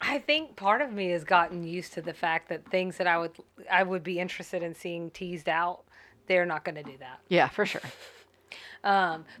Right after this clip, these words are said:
Speaker 1: but I'm glad that you mentioned the Bernice thing, 'cause, 'cause I'm like, "Well, we don't leave, <laughs> we don't leave anywhere, um,
Speaker 2: Right.
Speaker 1: from Sugarbakers," but that's not true, because we got to go see Bernice, and then also in this episode, we leave. But I guess we can't leave twice.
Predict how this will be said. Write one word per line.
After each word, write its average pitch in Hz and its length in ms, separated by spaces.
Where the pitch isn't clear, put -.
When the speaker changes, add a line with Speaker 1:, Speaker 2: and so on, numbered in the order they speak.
Speaker 1:
but 214 200
I'm 202 140
glad 196 280
that 170 100
you 175 120
mentioned 180 380
the 160 40
Bernice 165 420
thing, 147 320
'cause, 147 400
'cause 185 120
I'm 190 80
like, 185 200
"Well, 247 80
we 285 100
don't 285 240
leave, 254 460
<laughs> - 720
we 240 80
don't 240 180
leave 262 240
anywhere, 165 640
um, 185 140
Speaker 2:
Right. 160 340
Speaker 1:
from 185 100
Sugarbakers," 208 560
but 233 60
that's 240 160
not 262 180
true, 339 380
because 160 260
we 160 120
got 160 160
to 165 80
go 170 140
see 165 200
Bernice, 165 540
and 175 100
then 175 160
also 165 420
in 180 340
this 185 280
episode, 156 720
we 165 140
leave. 139 360
But 175 80
I 170 80
guess 160 220
we 160 60
can't 151 240
leave 143 220
twice. - 600